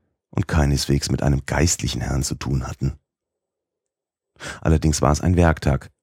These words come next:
Vielleicht stellte sich der Pfarrer am Sonntag ein. Ich will die armen Priester nicht tadeln, die allem zufolge sehr übel dran sind.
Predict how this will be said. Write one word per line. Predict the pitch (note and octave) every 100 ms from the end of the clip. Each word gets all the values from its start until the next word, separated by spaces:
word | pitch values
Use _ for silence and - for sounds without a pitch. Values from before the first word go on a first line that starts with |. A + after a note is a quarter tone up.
| _ _ _
Vielleicht | - - G1+ -
stellte | G#1 - -
sich | F2+
der | -
Pfarrer | - - C2+ C#2+
am | G2
Sonntag | D#2+ C2 - - -
ein. | - A1 - - _ _ _ _ _ _ _ _ _ _ _ _ _ _ - - -
Ich | C2+ - B1
will | C#2
die | C2 -
armen | C#2 C2+
Priester | - D#2 -
nicht | C2+ -
tadeln, | - E2 E2 D#2
die | D#2+ D#2+ - - _ -
allem | D2 D#2+
zufolge | F2 - - D#2+ D#2
sehr | C#2 D#2 -
übel | D#2+ D#2
dran | - C#2+ D2
sind. | C2 B1+ -